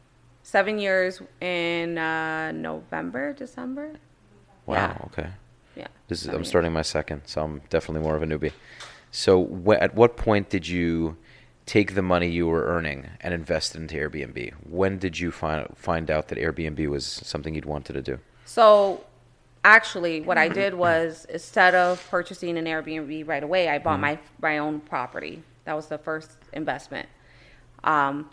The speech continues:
Speaker 1: and then I will never forget, I, I don't know if you heard of Rich Dad, Poor Dad.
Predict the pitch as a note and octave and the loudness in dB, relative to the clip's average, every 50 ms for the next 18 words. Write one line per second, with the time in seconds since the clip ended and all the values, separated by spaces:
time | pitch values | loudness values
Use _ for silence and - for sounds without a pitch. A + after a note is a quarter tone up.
0 | - _ _ _ - _ _ _ _ _ - D#3 D#3+ E3 D3+ D#3+ D#3+ D#3 D#3 D3+ | -20 _ _ _ -20 _ _ _ _ _ -4 -4 -2 -2 -2 0 0 0 2 0
1 | D3+ D3 D3 D3 D3+ D#3 D#3+ D3+ - _ _ _ _ _ _ - D3 D3+ D3 D3+ | 0 -2 -2 -4 -6 -8 -10 -12 -20 _ _ _ _ _ _ -12 -8 -6 -4 -2
2 | C#3+ D3 D#3 F#3+ - - B3+ A#3+ A3+ F3+ F3 G3 G3+ - - - - - - - | -2 -2 -4 -6 -6 -6 -4 -2 0 0 0 -2 -4 -8 -20 -20 -20 -20 -20 -20
3 | - - - - - _ _ _ - D3+ D3+ D3 D3 D3 D3 D3 D3 D3 D3 D3 | -20 -20 -20 -20 -20 _ _ _ 2 2 4 4 2 2 0 0 0 -2 -2 -4
4 | D3 D3 D3+ - - _ _ - _ - D#3+ D#3+ E3 E3 D#3+ D#3+ D#3+ D#3+ - F3 | -6 -6 -8 -12 -14 _ _ -10 _ -4 -2 -2 0 2 2 2 0 0 -6 -6
5 | E3+ E3 D#3+ D#3+ D#3+ D#3+ E3 E3+ E3 D#3+ D#3 D#3 D#3 - - - D3+ D3+ D3 D3 | -4 -4 -4 -4 -4 -6 -4 0 0 2 2 0 -2 -4 -4 -4 -2 -2 -2 -4
6 | D3 - - E3+ E3 - - D#3 D3+ D3+ - - G#3 F#3+ D#3 C3+ C#3 D3+ F#3 | -4 -6 -8 -10 -8 -4 -2 -2 -2 -2 -2 -2 0 2 2 0 0 -2 -6